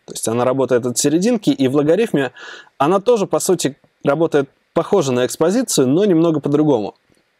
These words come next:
То есть эти инструменты не будут работать в привычном для вас виде, как вы обычно это делаете. К этому нужно немножечко привыкнуть, и с этим нужно немножко поработать перед работой в реальных проектах.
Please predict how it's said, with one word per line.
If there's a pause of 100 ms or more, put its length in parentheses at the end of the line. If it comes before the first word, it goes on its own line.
То
есть
эти
инструменты (340)
не
будут
работать
в
привычном
для
вас
виде,
как
вы
обычно
это
делаете. (500)
К
этому
нужно
немножечко
привыкнуть, (380)
и
с
этим
нужно
немножко
поработать
перед
работой
в
реальных
проектах.